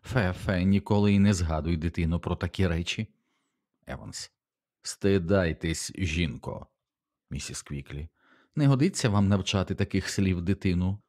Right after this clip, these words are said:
Досить уже тих гік да гок, а то ще й родові, та ще й хором. Фе, сором який. Еванс.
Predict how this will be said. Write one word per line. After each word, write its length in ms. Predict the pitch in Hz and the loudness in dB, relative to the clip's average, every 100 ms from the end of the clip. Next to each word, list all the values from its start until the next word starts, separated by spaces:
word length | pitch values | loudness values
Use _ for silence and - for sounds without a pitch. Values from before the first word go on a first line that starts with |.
| _ | _
Досить 440 | 160 156 - 107 | -2 0 0 0
уже 240 | 110 98 104 | 2 2 2
тих 340 | - 95 - | 2 -2 -2
гік 420 | 95 104 202 143 | -2 0 0 -2
да 280 | 78 90 85 | -2 -2 0
гок, 440 | 82 117 165 - - - - | 0 0 0 -4 -12 -18 -6
а 280 | 104 101 92 | -2 0 0
то 160 | 120 | 0
ще 200 | 110 - | 2 2
й 60 | 117 | 4
родові, 440 | 110 104 98 123 | 4 4 4 2
та 140 | 175 98 | 0 -4
ще 220 | - 110 | -2 0
й 40 | |
хором. 580 | 95 - 82 69 71 78 - | 0 -2 -4 -2 -6 -6 -6
Фе, 360 | - 82 - - _ | -6 -6 -8 -20 _
сором 440 | - 107 71 62 | -2 -2 -2 -6
який. 460 | - - - - _ _ _ _ _ _ _ _ | -12 -14 -16 -20 _ _ _ _ _ _ _ _
Еванс. 420 | - - 117 - | -12 -12 -12 -14